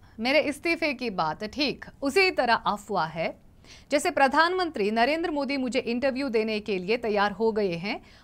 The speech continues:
और अक्षय कुमार बम्बैया आम लेकर गेट पर मेरा इंतजार कर रहे हैं। आपका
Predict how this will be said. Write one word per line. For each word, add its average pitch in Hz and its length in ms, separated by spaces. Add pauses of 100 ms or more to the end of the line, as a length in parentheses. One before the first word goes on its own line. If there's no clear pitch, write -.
और 262 100
अक्षय 285 280
कुमार 262 480
बम्बैया 240 460
आम 240 340
लेकर 247 380
गेट 214 300
पर 254 260
मेरा 208 220 (160)
इंतजार 220 580
कर 214 240
रहे 165 380
हैं। 165 260 (1160)
आपका 190 500